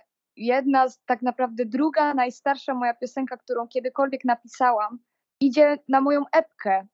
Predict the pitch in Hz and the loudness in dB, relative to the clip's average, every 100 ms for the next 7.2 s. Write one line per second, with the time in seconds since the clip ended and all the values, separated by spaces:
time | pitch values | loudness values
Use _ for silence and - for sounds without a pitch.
0 | - 226 254 269 277 294 311 330 339 233 | -14 -4 0 2 2 0 2 2 2 -2
1 | 226 220 220 208 - - 202 202 - - | -4 -2 -2 -2 -6 -8 -6 -8 -10 -2
2 | 214 220 220 226 220 - 254 262 262 240 | 2 4 4 2 -6 -2 -2 -2 -4 -6
3 | 294 311 285 302 302 285 277 269 269 262 | -4 -2 2 2 2 -2 -6 -6 -2 -2
4 | 285 285 320 302 269 - 277 269 254 254 | -2 -4 -2 -2 -2 -4 -4 0 2 0
5 | - _ _ _ 247 277 285 294 285 285 | -4 _ _ _ 2 2 2 -4 -2 -2
6 | 269 277 285 277 269 269 262 262 247 240 | -2 0 2 2 2 0 0 0 2 6
7 | 240 233 | 6 6